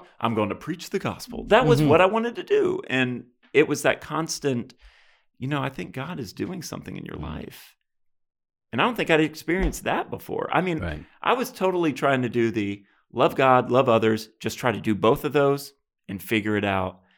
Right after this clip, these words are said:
Speaker 1: I never really thought I would have a specific calling 'cause I don't think everyone gets those. I don't,
Speaker 2: Mm-hmm.
Speaker 1: I think we want to have those, but I think God's been very clear in his word, you know,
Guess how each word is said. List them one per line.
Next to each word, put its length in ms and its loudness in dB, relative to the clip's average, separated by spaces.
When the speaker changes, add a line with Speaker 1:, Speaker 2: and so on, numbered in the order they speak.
Speaker 1:
I 120 -2
never 220 0
really 220 4
thought 260 4
I 60 4
would 140 0
have 180 0
a 60 -6
specific 800 -4
calling 500 -2
'cause 160 -4
I 80 6
don't 140 -4
think 160 -10
everyone 320 -2
gets 240 -12
those. 460 -10
I 80 0
don't, 200 2
Speaker 2:
Mm-hmm. 160 -4
Speaker 1:
I 80 0
think 320 -6
we 180 4
want 360 -2
to 120 -2
have 240 -2
those, 280 -2
but 120 -2
I 40 -2
think 220 -10
God's 440 -2
been 260 -4
very 240 -2
clear 340 -4
in 60 -4
his 160 -10
word, 400 -6
you 120 -8
know, 220 -8